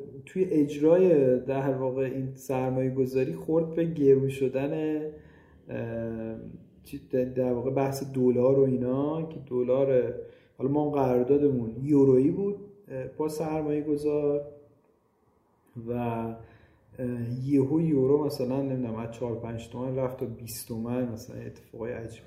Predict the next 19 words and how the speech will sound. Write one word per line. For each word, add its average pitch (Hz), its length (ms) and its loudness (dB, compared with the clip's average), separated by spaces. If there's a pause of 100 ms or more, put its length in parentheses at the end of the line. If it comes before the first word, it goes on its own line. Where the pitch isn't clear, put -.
غریب 113 240 -8
اینجوری 113 460 -10
افتاد 113 400 -14
توی، 120 240 -12
اه، - 1200 -18 (840)
اون 143 200 -6
ت-، 131 120 -10
اه، 123 340 -4
برهه 120 400 -4
از 135 240 -2
زمان. 143 680 -6 (1080)
اه، 151 300 4
بعد 220 220 6
دیگه 226 160 0
شرکت 220 540 4 (560)
بزرگ 180 400 6
و 202 140 0
بزرگتر 180 540 -4
شد. 202 560 -4